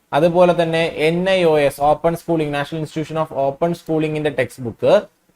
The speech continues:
ഇത്രയും യൂസ് ചെയ്തിട്ടാണ് ഞാൻ നിങ്ങൾക്ക് എന്ത് ചെയ്യുന്നത്, ക്ലാസ്സുകൾ എടുക്കുന്നത്, ക്ലാസിന്റെ പി പി ടീസ്, നോട്ടുകളെല്ലാം തയ്യാറാക്കുന്നത്. അപ്പൊ അതുകൊണ്ട് ഇത്രയും മെറ്റീരിയൽസ് already കവർ ചെയ്യുന്നു, സ്റ്റാറ്റിക് പോർഷൻ.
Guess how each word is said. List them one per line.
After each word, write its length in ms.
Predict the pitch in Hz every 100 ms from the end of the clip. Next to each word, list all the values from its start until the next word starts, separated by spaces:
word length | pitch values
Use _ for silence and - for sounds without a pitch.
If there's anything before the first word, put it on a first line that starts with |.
| _ _ -
ഇത്രയും 600 | 196 - 226 226 254 247
യൂസ് 320 | 202 175 175
ചെയ്തിട്ടാണ് 840 | 139 127 127 135 139 139 151 208
ഞാൻ 320 | 233 190 175 175
നിങ്ങൾക്ക് 260 | 170 160
എന്ത് 220 | 151 160
ചെയ്യുന്നത്, 440 | 170 156 143 143 147 - _ -
ക്ലാസ്സുകൾ 640 | 156 151 170 180 208 190 165
എടുക്കുന്നത്, 640 | 156 - 156 147 151 220
ക്ലാസിന്റെ 640 | - 160 160 175 185 170
പി 280 | 170 196 196 185
പി 200 | 208 185
ടീസ്, 220 | 196 180 190
നോട്ടുകളെല്ലാം 840 | 170 160 170 196 180 147 139 180 202
തയ്യാറാക്കുന്നത്. 920 | 143 131 131 123 104 - 104 101 120
അപ്പൊ 480 | 113 - _ _ 165
അതുകൊണ്ട് 400 | 160 226 220 180
ഇത്രയും 560 | 180 170 - 190 196 185
മെറ്റീരിയൽസ് 640 | 160 165 165 165 160 147
already 440 | 139 139 143 160 -
കവർ 200 | 131 120
ചെയ്യുന്നു, 400 | 123 120 113 117
സ്റ്റാറ്റിക് 500 | 110 - 131 123 143 -
പോർഷൻ. 340 | 120 113 120